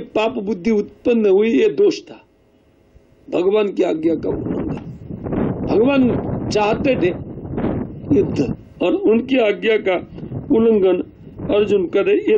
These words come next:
दोष बुद्धि। इन्हें कहते हैं स्वजन, स्वजन वधात विमुखस्य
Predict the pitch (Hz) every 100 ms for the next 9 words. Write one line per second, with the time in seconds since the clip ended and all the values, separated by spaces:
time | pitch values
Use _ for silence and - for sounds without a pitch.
0 | 147 415 466 - 185 190 165 180 185 180
1 | 202 202 277 262 226 269 269 - - -
2 | - 202 226 202 277 277 226 - - _
3 | _ _ _ _ _ - 202 214 190 285
4 | 254 185 180 220 247 - 170 202 247 226
5 | 170 - -